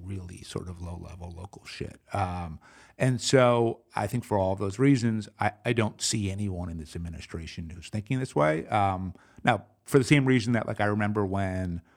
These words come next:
my daily news column, Bob Greenlee and I wrote it, uh, calling for giving the city, just giving the migrants work permits, um, without,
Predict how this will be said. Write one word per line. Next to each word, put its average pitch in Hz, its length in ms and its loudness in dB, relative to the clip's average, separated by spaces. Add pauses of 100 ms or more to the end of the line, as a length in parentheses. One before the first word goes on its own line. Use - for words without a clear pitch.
(420)
my 98 360 2 (280)
daily 104 280 2
news 104 260 0
column, 87 340 -6
Bob 87 220 -6
Greenlee 92 220 -4
and 85 80 -6
I 80 40 -8
wrote 82 200 -6
it, 87 200 -10
uh, 85 340 -6 (100)
calling 92 360 2
for 92 140 -10
giving 87 400 -4
the 85 80 -8
city, 92 260 -2
just 92 220 -10
giving 90 260 -2
the 87 120 -6 (180)
migrants 87 500 -6
work 90 240 -8
permits, 82 540 -6
um, 82 380 -6
without, 90 480 -4